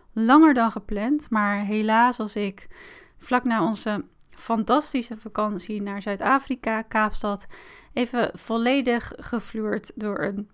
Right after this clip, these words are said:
pittig buikvirusje. <laughs> Dus het was allemaal eventjes, eh, het duurde allemaal even wat langer dan ik zelf wilde. Maar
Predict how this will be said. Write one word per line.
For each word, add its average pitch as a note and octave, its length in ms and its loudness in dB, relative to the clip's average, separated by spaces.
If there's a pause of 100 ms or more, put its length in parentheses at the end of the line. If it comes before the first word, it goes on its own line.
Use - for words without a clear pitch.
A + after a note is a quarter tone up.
pittig G4+ 280 0
buikvirusje. G#3 840 -2 (200)
<laughs> B3 160 8
Dus C#4 340 -2
het A3+ 140 0
was C#4+ 260 0
allemaal D4+ 320 4
eventjes, C4 600 -2
eh, G3+ 240 -2
het G#3 120 -4
duurde C#4+ 200 0
allemaal C4 240 0
even A3+ 160 -4
wat G3+ 140 -6
langer A#3 440 2 (300)
dan G#3 140 -6
ik G3 100 -6
zelf F#3+ 460 -6
wilde. G#3 340 -4
Maar A3 240 0